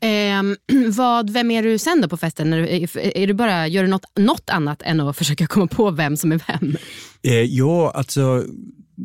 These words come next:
Speaker 2: Festen brukar ju ha den gemensamma nämna att det är folk som du på något vis gillar, annars
Speaker 1: Mm.
Speaker 2: går du ju inte på festen.
Speaker 1: Nej.
Speaker 2: Eller, eller också träffar du någon ny som verkar jättetrevlig och spännande. Så jag pratar, jag dricker, jag,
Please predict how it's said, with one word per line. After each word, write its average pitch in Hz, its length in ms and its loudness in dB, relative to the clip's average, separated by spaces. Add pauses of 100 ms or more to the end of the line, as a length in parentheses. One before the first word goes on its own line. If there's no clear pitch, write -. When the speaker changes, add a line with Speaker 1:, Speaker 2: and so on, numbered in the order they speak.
(240)
Speaker 2:
Festen 165 320 2
brukar 160 240 0
ju 127 60 2
ha 131 80 0
den 135 140 0
gemensamma 127 460 0
nämna 113 260 0
att 98 100 -8
det 110 80 -4
är 101 40 -6
folk 120 260 -4
som 98 220 -2
du 98 100 -4
på 110 100 -6
något 101 240 0
vis 95 200 -6
gillar, 87 420 -4
annars 104 220 0
Speaker 1:
Mm. 131 120 2
Speaker 2:
går 101 100 0
du 82 80 -8
ju 80 60 -8
inte 78 140 -12
på - 120 -12
festen. - 340 -4
Speaker 1:
Nej. - 960 -6
Speaker 2:
Eller, 110 160 2
eller 127 120 2
också 127 220 -2
träffar 123 220 -2
du 113 80 0
någon 120 200 2
ny 123 160 2
som 92 200 -2
verkar 90 220 -4
jättetrevlig 78 680 -6
och 73 60 -8
spännande. 76 600 -6
Så 104 320 -2 (680)
jag - 260 -4
pratar, 143 520 -2
jag 127 380 -2 (320)
dricker, 123 560 -2
jag, 113 580 -2